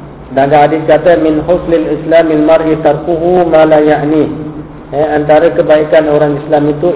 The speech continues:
ialah tinggalkan apa yang tak ada kaitan dengannya. Tarkuhu ma la ya'ni. Tinggalkan apa yang tidak ada kena mengena dengan peribadi dia. Ha, jangan kepo-kepo. Ha,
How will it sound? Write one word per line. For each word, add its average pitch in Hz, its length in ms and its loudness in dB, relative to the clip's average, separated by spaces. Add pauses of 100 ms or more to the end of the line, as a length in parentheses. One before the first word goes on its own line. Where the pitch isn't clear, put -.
ialah 160 400 2
tinggalkan 170 480 0
apa 143 240 -4
yang 151 160 0
tak 139 140 -4
ada 143 80 -4
kaitan 139 400 -2
dengannya. 131 500 -2
Tarkuhu 151 480 -2
ma 147 220 0
la 135 160 0
ya'ni. 139 400 0 (540)
Tinggalkan 135 560 -2
apa 139 240 -2
yang 151 500 0
tidak 143 200 -2 (100)
ada 147 180 0
kena 151 300 -2
mengena 151 420 0
dengan 143 540 -2
peribadi 139 420 0
dia. 131 260 2 (840)
Ha, 110 100 -6
jangan 127 300 -2
kepo-kepo. 131 640 -4 (500)
Ha, 107 60 -14